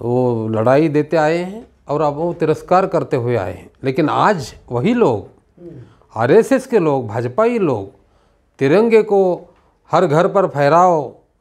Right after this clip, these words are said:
तिरंगे का गौरव करो, ये उनकी जो सोच है, वो उनकी जो बोल है और वो उनकी घोषणा है, ये बिल्कुल ही सरासर एक मजाक है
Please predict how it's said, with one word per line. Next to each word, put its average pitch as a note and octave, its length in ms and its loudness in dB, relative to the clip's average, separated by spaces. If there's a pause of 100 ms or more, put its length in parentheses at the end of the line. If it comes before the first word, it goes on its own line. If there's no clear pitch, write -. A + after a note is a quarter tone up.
(120)
तिरंगे F3 380 -2
का E3+ 160 -2
गौरव D3 360 2
करो, D#3+ 600 0 (220)
ये D3+ 60 0
उनकी F#3+ 680 -2 (440)
जो B2+ 160 0
सोच G#3 380 2
है, F3+ 200 2
वो E3 280 -2
उनकी D3 360 -4
जो B2 160 -4
बोल E3 340 2
है C3+ 360 -2 (300)
और C#3+ 160 0
वो E3 260 0
उनकी D#3+ 280 -2
घोषणा D3 500 -2
है, G2+ 320 -8 (360)
ये F3+ 80 4
बिल्कुल F3 440 2
ही A3 260 0
सरासर F3 600 0
एक F3 140 -4
मजाक D3+ 480 0
है A#3 260 -8